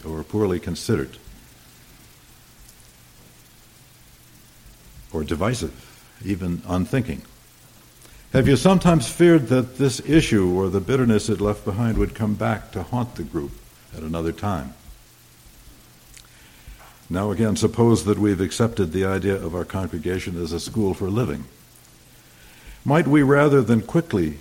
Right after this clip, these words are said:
counting the votes, instead draw on the experience of our Quaker friends? Might we try harder for consensus, with its commitment to allow ourselves to be changed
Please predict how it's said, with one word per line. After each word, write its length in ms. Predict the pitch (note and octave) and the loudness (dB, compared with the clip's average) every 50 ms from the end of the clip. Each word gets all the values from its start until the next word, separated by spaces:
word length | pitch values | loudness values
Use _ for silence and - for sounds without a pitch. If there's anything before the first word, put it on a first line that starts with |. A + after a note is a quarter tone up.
| - - | -14 -12
counting 340 | - G2 F2 F2 F2+ F2+ E2+ | -8 -6 -4 -2 -2 -2 -2
the 60 | D#2 | -2
votes, 500 | D#2 G2+ G#2+ F2+ D#2 D#2 - - - - - - - _ - - - - - - - - - - | 0 0 0 0 0 -4 -6 -12 -14 -14 -16 -20 -20 _ -20 -20 -20 -20 -20 -20 -20 -10 -2 0
instead 420 | A#2+ A2+ - - - D3+ D3 B2+ | 0 2 2 2 4 4 4 4
draw 240 | A#2 B2+ B2+ C3 C3 | 4 4 4 4 2
on 240 | B2 A#2+ A#2+ A#2 A2+ | 2 2 2 2 2
the 180 | A2+ A2+ G#2 | 2 0 0
experience 640 | G#2 A2+ - - - A#2 A#2 G#2+ G#2 G#2 G2+ - - | -2 -6 -8 -6 -2 2 2 4 2 2 0 -2 -4
of 160 | G2+ F#2 F#2+ | -4 -2 -2
our 140 | G2 F#2 - | -2 -2 -2
Quaker 380 | - B2+ B2 A#2+ A#2+ F2 D2 | -2 -2 -2 -2 -2 -2 -4
friends? 600 | - - - E2 D2+ D#2 E2+ F2+ F#2 F2+ - - - - _ _ _ - - - - - - - - - - - - - | -4 -4 -4 -4 -2 -2 -4 -4 -6 -8 -10 -14 -16 -20 _ _ _ -20 -20 -20 -20 -20 -20 -20 -20 -20 -20 -10 -4 0
Might 180 | C3 D3+ C3+ | 0 0 2
we 140 | C3 C#3+ B2+ | 2 0 0
try 300 | - - D#3 D#3+ D#3 C3+ | 2 2 2 4 4 4
harder 340 | A2+ C3+ D#3+ D#3 D3 D3 C#3 | 2 2 2 2 2 2 0
for 200 | - C#3 C3 A#2+ | 0 0 -2 -2
consensus, 920 | B2 - A#2 A2+ - - C#3 B2 B2 - C3+ B2+ - - - - - - - _ - - - - - - - _ - - - - - - - - - | 0 0 -2 0 0 0 0 0 0 -2 -8 -10 -12 -14 -16 -16 -18 -20 -20 _ -20 -20 -20 -20 -20 -20 -20 _ -20 -20 -20 -20 -20 -20 -16 -8 -6
with 200 | - F#2+ F2 - | -4 -4 -2 -4
its 140 | G#2 F2+ - | -6 -6 -4
commitment 480 | - A2 G#2+ A#2+ B2+ G#2+ - A2+ G2 - | 0 2 2 4 2 2 2 0 0 2
to 160 | A2 G2+ G2 | 0 0 0
allow 360 | G2 G2+ G#2+ A2+ A#2+ A#2+ A#2+ | 0 -2 -2 -2 -2 -2 -4
ourselves 840 | - A2 G#2+ G#2 F#2+ - - - E3 E3 G#2+ F2+ F2 F2+ F2+ - - | -4 -6 -8 -6 -6 -8 -6 -4 -2 0 0 -2 -2 -4 -6 -8 -8
to 80 | - A2 | -8 -6
be 140 | - G#2 | -6 -6
changed 760 | - - - - D#3 D#3 A#2 F2 D#2 D2 D2+ D#2 - - - | -8 -8 -6 -2 0 0 0 0 0 -4 -6 -8 -10 -14 -20